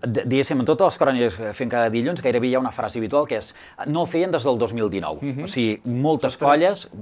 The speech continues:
Speaker 1: perquè la
Speaker 2: Ho
Speaker 1: pandèmia
Speaker 2: sentirem sovint.
Speaker 1: Sí, sí, sí, «No ho feien des del dos mil dinou», és un recurrent, perquè era un moment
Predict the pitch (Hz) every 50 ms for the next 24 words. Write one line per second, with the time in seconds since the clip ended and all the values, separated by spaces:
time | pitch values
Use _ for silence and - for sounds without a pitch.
0 | - - - - 110 107 98 98 98 - 107 95 - 117 113 113 156 151 147 131
1 | - 113 90 87 82 - 104 87 82 - - 85 - - 87 78 - - 85 95
2 | 92 - 104 98 101 101 90 107 101 95 92 104 87 107 107 101 95 101 104 110
3 | 110 107 - 113 - - - - 113 - 123 131 143 156 - - - - - -
4 | - - - - - - 101 98 98 92 92 95 95 87 90 87 85 80